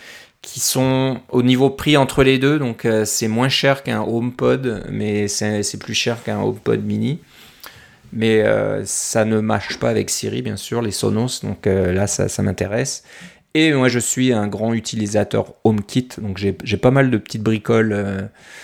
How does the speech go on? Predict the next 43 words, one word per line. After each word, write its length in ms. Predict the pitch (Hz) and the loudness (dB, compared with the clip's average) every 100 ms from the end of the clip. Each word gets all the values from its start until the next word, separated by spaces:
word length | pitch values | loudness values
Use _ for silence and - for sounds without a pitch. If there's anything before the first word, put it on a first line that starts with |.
| - - - - | -16 -14 -12 -6
euh, 300 | 104 98 98 | -4 -2 -2
intelligentes 540 | 104 131 120 117 123 | -2 0 2 2 2
dans 100 | 117 | 2
ma 140 | 110 107 | 0 0
maison 320 | 110 104 113 | 0 0 -4
qui 140 | - | -6
fonctionnent 500 | - 110 101 - 110 | -10 -8 -6 0 0
avec 340 | 104 95 95 - - | 0 0 -2 -4 -2
HomeKit, 500 | 110 110 - - - - | 0 2 -2 -4 -6 -6
et 80 | 92 | -10
puis, 280 | - 104 101 | -6 -2 0
euh, 200 | 95 92 | 2 0
d'avoir 540 | 95 95 98 101 98 | 0 0 0 0 -2
donc 300 | 98 98 - | -4 -6 -4
un 120 | 95 - | -4 0
HomePod 340 | 101 101 107 | 0 4 4
Mini 320 | 104 104 104 | 4 2 0
quelque 280 | 107 104 - | 0 -2 0
part 340 | 101 110 110 - | 0 2 0 -2
pour 160 | 104 | -4
lui 160 | 98 95 | -2 -2
dire 260 | 98 107 | 0 0
de, 160 | 98 95 | 0 -2
d'allumer 480 | 92 95 95 98 101 | 0 0 0 0 0
les 120 | 98 | 0
lumières, 340 | 95 95 101 101 | -2 -2 -2 -2
éteindre 280 | 98 98 | -4 -4
les 80 | 95 | -4
lumières, 440 | 95 92 95 101 98 98 | -4 -4 -4 -4 -6 -6
euh, 120 | 92 | -8
faire 180 | - 98 | -4 -4
des, 220 | 98 95 | -2 -4
certaines 340 | - - 104 | -6 -6 -4
bricoles. 400 | 98 90 104 117 139 - - - - _ _ | -4 -4 -4 -4 -6 -16 -20 -20 -20 _ _
Ça, 340 | - - 120 | -6 2 2
ça 140 | 117 117 | 2 0
peut 120 | 139 | 2
être 120 | 147 | 2
sympathique, 500 | - 131 113 - 101 | 2 2 0 -2 -4
ça 80 | - | -4
peut 100 | 107 | -2
être 100 | 113 | -2
intéressant. 560 | 113 117 101 98 98 | 0 0 0 -2 -6